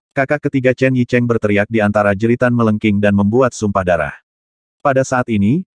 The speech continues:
api merah tua muncul di dada Chen Yifei dan Chen Yiguang. Ini berarti api jantung mereka tidak lagi dapat ditekan dan mulai menyebar ke tubuh mereka. Keduanya dengan cepat membuat sumpah darah.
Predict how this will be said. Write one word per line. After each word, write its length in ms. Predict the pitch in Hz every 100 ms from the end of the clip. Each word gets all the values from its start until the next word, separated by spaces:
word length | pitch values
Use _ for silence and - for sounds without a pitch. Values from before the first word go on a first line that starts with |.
| _
api 240 | 123 123 160
merah 240 | 135 120
tua 160 | 120 113
muncul 400 | 107 107 117 110
di 80 |
dada 240 | 107 107 113
Chen 160 | 123
Yifei 400 | 117 131 131 104
dan 240 | 82 104 107 -
Chen 160 | 107
Yiguang. 560 | 95 101 95 85 73 67 _ _ _ _ _
Ini 240 | - 139 151
berarti 400 | 143 127 120 131
api 220 | 120 131
jantung 320 | 117 113 127
mereka 240 | 120 107 107
tidak 240 | 107 101
lagi 300 | 98 104 120
dapat 260 | 110 107 107
ditekan 400 | 110 117 117 107
dan 140 | 107
mulai 300 | 107 123 110 90
menyebar 400 | 101 101 110 110
ke 140 | 123
tubuh 240 | 139 120
mereka. 420 | 98 87 82 76 69 _ _ _ _ _ -
Keduanya 420 | 135 131 127 147
dengan 240 | 139 123
cepat 300 | 120 123 123
membuat 340 | 117 104 107 107
sumpah 380 | - 139 139 110
darah. 320 | 92 76